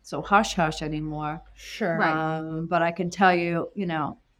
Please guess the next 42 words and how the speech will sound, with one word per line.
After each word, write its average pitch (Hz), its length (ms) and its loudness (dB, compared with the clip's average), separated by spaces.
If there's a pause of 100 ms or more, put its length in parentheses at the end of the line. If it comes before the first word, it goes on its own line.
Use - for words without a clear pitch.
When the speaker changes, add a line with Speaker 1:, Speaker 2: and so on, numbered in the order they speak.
(380)
Speaker 1:
I 180 60 0
don't 180 80 4
wanna 185 120 4
give 180 120 0
away 180 180 4
all 180 160 10
the 185 80 2
details 196 500 2
either. 180 200 0
So 160 220 0
people 170 420 -2
that 165 140 -2
wanna 170 200 0
watch 180 420 6
it, 160 220 0 (380)
they 180 120 -4
don't 302 140 6
know - 100 6
all 269 120 8
the 214 120 2
Speaker 2:
<laughs> - 60 -16
Speaker 1:
things, 180 300 2
but 165 200 2 (420)
I 196 100 6
can 202 180 2
tell 214 260 8
you 202 180 4
that 170 400 0 (1040)
as - 60 -20
far 196 180 8
as 185 200 4
I 190 220 2
know 180 280 4
and 180 100 2
understand, 175 800 -2 (400)
um, 151 400 0 (580)
some 202 300 2
of 190 80 4
the, 185 140 0 (240)
the 180 200 -2
links 196 400 2
and, 170 220 -2